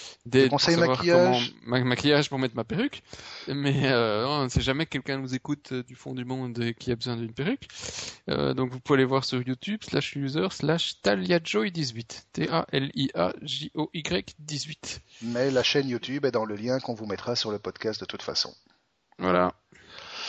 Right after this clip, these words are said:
Speaker 2: Donc, euh, bon, salut quand même, parce que franchement, gérer un cancer à cet âge-là, c'est pas marrant, c'est jamais facile. Alors si en plus on en fait quelque chose qui peut profiter à tout le monde,
Speaker 1: Oui, c'est bien, tu vois,
Speaker 2: euh,
Speaker 1: des
Speaker 2: c'est
Speaker 1: gens
Speaker 2: un
Speaker 1: qui
Speaker 2: what the
Speaker 1: gardent
Speaker 2: fuck vachement, vachement positif. Je salue la demoiselle.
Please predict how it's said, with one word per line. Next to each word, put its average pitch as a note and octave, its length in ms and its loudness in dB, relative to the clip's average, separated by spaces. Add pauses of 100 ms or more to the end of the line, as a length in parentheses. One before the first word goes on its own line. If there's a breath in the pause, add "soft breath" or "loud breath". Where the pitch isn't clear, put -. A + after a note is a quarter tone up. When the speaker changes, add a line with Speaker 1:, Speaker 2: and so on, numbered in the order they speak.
(340 loud breath)
Speaker 2:
Donc, C3 320 4
euh, A#2 300 4
bon, C#3+ 180 4
salut D3 340 2
quand C#3+ 160 2
même, C3+ 180 2
parce B2+ 140 0
que C3 120 -4
franchement, C#3 520 -2
gérer B2+ 260 0
un B2 120 0
cancer B2 420 0
à A2+ 60 2
cet - 100 -4
âge-là, A#2 380 2
c'est - 240 -2
pas D3+ 100 6
marrant, B2 420 0
c'est G#2+ 160 -8
jamais C3+ 280 0
facile. A#2+ 520 -2
Alors G2+ 220 -2
si - 160 -2
en B2 100 2
plus C3+ 300 -6
on A#2+ 80 -2
en A2 80 -2
fait A#2 160 -4
quelque A2+ 240 0
chose B2+ 300 0
qui A#2 80 -14
peut A#2 100 -6
profiter A#2 460 -2
à - 80 0
tout - 140 -6
le F#2 60 -12
monde, A2+ 320 -4 (1080 loud breath)
Speaker 1:
Oui, E3 100 6 (120)
c'est B2 180 8
bien, B2 200 8
tu A#2+ 140 6
vois, - 0 -
Speaker 2:
euh, A#2+ 160 6
Speaker 1:
des - 60 2
Speaker 2:
c'est - 120 4
Speaker 1:
gens D#3+ 80 4
Speaker 2:
un D3+ 120 6
Speaker 1:
qui D3+ 60 6
Speaker 2:
what B2+ 80 10
the B2+ 40 4
Speaker 1:
gardent C#3+ 160 6
Speaker 2:
fuck E3+ 420 2
vachement, F#3+ 460 2
vachement D3+ 400 -4
positif. C#3 500 -6
Je B2 140 -4
salue C3+ 300 -2
la B2+ 100 2
demoiselle. G#2 420 -8